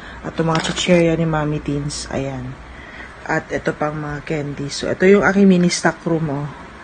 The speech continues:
Actually, sala namin ito, nagiging mini stock room na. So, ayan, kaperahan ni Mami Teens, yung aking sigarilyo. May mga stocks ko na, etong mismo. Ayan, so, itong mga laruan ko tong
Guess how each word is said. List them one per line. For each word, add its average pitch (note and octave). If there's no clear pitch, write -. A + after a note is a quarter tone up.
Actually, G3+
sala F3+
namin E3
ito, D3+
nagiging D#3
mini D#3+
stock -
room D3
na. C#3+
So, -
ayan, E3+
kaperahan D#3
ni D#3+
Mami D#3+
Teens, E3
yung D#3+
aking D#3+
sigarilyo. D#3+
May F3
mga F3
stocks -
ko F3+
na, E3
etong E3
mismo. D#3+
Ayan, D3
so, D3+
itong D#3
mga D#3
laruan D#3
ko D#3+
tong D3+